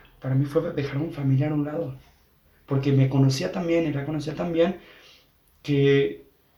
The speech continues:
que dices, "No es, no es tan fácil, pa, no es tan fácil". Eso, eso para mí fue lo más duro de soltar,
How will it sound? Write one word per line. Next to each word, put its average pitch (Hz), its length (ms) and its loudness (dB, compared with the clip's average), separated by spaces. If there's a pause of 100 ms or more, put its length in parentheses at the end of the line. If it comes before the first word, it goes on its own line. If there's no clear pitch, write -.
que 151 100 -6
dices, 147 280 0
"No 160 140 2
es, - 160 -6
no 165 140 -6
es - 80 -10
tan 180 160 -10
fácil, 151 360 -12
pa, 135 160 -16 (360)
no 147 60 -12
es 131 60 -12
tan 175 140 -12
fácil". 156 400 -12 (340)
Eso, 135 360 -6 (260)
eso 156 300 -6
para 139 160 -2
mí 156 120 0
fue 156 140 -4
lo 151 60 -2
más 147 240 -4
duro 147 160 -2
de 135 100 -6
soltar, 131 400 -12